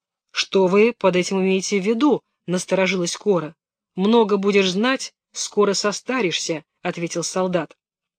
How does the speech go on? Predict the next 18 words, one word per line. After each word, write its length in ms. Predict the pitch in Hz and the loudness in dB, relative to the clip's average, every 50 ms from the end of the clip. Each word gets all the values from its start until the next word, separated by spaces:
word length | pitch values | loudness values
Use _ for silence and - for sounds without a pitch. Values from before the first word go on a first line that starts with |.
| _ _ _ _ _ _ _ _ _ _ _ _ | _ _ _ _ _ _ _ _ _ _ _ _
«Он 180 | 175 214 226 | -2 0 0
сам 320 | 220 - - 294 294 262 202 | 0 0 0 0 2 2 2
не 100 | 185 185 | 0 0
знает», — 360 | 175 180 196 196 180 160 - | 0 -2 -2 -2 -2 -4 -6
сказал 320 | - - 180 165 170 165 | -6 -6 -4 -4 -4 -6
второй. 420 | - - 180 180 185 170 156 - - _ _ _ _ _ _ _ _ _ | -6 -6 -4 -2 -2 -2 -2 -6 -10 _ _ _ _ _ _ _ _ _
«А 100 | 190 185 | -4 -2
зачем 400 | 165 180 165 - - 233 254 240 | 0 2 2 2 2 2 2 2
мне 160 | 226 220 202 | 2 2 2
надо 240 | 196 190 208 202 208 | 2 2 0 0 0
в 80 | 202 208 | 2 4
лабиринт?» — 560 | 220 220 202 226 262 277 285 202 156 - - _ _ _ _ | 4 2 2 2 0 0 0 0 -2 -6 -12 _ _ _ _
спросила 520 | - - - 185 190 180 - - 180 180 | -14 -6 0 0 0 2 0 -2 -4 -4
Кора. 380 | 180 - 214 196 175 - - - _ _ _ _ _ _ _ _ | -4 0 0 0 0 0 -4 -10 _ _ _ _ _ _ _ _
«Да 140 | 175 180 196 | 0 0 2
вас 240 | 190 208 208 190 185 | 4 4 2 2 2
же 180 | 175 196 208 202 233 | 0 0 0 0 -2
испытывают», — 760 | 254 - - - - 277 196 - 180 160 160 156 147 - | -4 -6 -6 -2 -4 -2 -2 -2 -2 -2 -2 -4 -4 -8